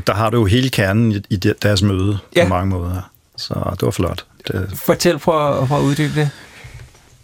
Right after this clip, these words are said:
Speaker 1: Jamen, det er jo, det, det er jo simpelthen der, at de kan mødes, fordi, og det er det, der måske er det, det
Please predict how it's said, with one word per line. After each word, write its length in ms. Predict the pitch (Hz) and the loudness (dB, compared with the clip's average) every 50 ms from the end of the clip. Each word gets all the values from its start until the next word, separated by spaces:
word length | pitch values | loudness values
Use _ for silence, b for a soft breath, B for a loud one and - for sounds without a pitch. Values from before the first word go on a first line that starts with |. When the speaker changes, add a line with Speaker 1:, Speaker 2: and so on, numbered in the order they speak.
| - 117 - - | -16 -14 -2 2
Speaker 1:
Jamen, 600 | 123 123 120 120 123 127 135 123 123 135 - - - - - _ _ _ _ - - - - - - - - - - - - - - 80 - - - - | 4 4 6 6 4 4 4 4 2 2 0 -4 -12 -14 -18 _ _ _ _ -20 -20 -20 -20 -20 -20 -18 -12 -10 -10 -10 -10 -12 -16 -10 -6 -6 -2 2
det 140 | 139 127 123 | 2 4 4
er 60 | 131 | 4
jo, 80 | 170 185 | 4 2
det, 280 | 143 160 147 - 120 | 2 0 0 0 2
det 120 | - 135 123 | 2 2 4
er 60 | 117 | 4
jo 120 | 131 156 | 2 2
simpelthen 440 | 147 - 143 131 123 117 110 - 123 | 2 2 4 4 4 2 2 2 0
der, 80 | 123 113 | 0 -2
at 260 | - 117 113 - - | -6 -4 -4 -2 -2
de 80 | 113 101 | -2 -2
kan 180 | - - 101 | 0 2 2
mødes, 600 | 95 92 92 92 104 123 131 - - - - - - - - | 2 2 2 2 2 2 0 0 -4 -6 -8 -12 -14 -16 -18
fordi, 520 | - - - 110 87 110 110 - - - - | -14 -4 -2 -2 0 0 0 0 -2 -4 -4
og 140 | - 98 - | -4 0 2
det 60 | 104 | 2
er 40 | 101 | 2
det, 180 | - 117 117 | 2 2 2
der 80 | 131 131 | 2 2
måske 360 | 113 104 101 - 113 110 104 | 2 2 0 0 -2 -2 -2
er 60 | 95 | -2
det, 440 | 90 - 95 92 90 90 92 92 - B B B B B B B _ _ - - _ _ - - | -2 -2 -2 -2 -2 -4 -6 -8 -12 B B B B B B B _ _ -20 -20 _ _ -4 -2
det 180 | 98 90 82 | -2 -2 -2